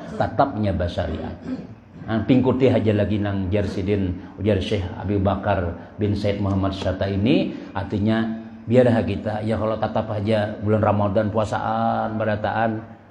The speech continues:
bila sudah azan Isya, sembahyangan, berataan.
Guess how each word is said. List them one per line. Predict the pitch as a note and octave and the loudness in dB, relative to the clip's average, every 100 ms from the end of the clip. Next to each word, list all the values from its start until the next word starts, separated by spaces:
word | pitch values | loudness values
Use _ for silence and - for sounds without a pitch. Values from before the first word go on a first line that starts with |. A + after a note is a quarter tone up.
| - - | -20 -6
bila | G#2 G#2 | 0 0
sudah | G#2+ A2 A2 | 2 2 4
azan | G2+ A2 A2 A2+ | 4 4 4 2
Isya, | A2 - A#2 - - - | -2 -2 -4 -4 -10 -8
sembahyangan, | A2 A2+ A2+ A2+ A2 A#2 A#2 A#2 | 0 4 6 4 2 0 0 0
berataan. | A2+ A#2 A#2 A#2 B2 | -2 -2 -2 -6 -8